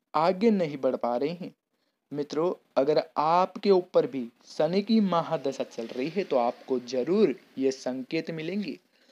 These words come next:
और अगर मित्रों, आप, हम आपको कुछ उपाय भी बताने वाले हैं, तो उन उपायों को आप शनि की महादशा में भी अवश्य कीजिएगा, ताकि आप पर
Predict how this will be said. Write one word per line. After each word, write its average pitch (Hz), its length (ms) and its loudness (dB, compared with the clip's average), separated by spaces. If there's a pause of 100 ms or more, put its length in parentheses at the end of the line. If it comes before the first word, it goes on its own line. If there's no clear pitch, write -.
(260)
और 139 200 4
अगर 170 240 4
मित्रों, 190 320 0
आप, 202 200 4 (280)
हम 160 300 -8
आपको 190 540 4 (240)
कुछ 220 220 2 (120)
उपाय 185 460 2
भी 220 140 4
बताने 120 420 -2
वाले 120 240 -4
हैं, 180 180 -8 (420)
तो 180 180 6
उन 185 260 0 (120)
उपायों 143 440 2
को 160 320 -2 (300)
आप 214 240 6
शनि 180 380 -4
की 180 180 -6
महादशा 147 640 -4
में 151 160 -6
भी 175 260 -6 (380)
अवश्य 226 680 2 (180)
कीजिएगा, 185 600 -2 (200)
ताकि 156 360 2 (200)
आप 165 400 0
पर 175 220 -2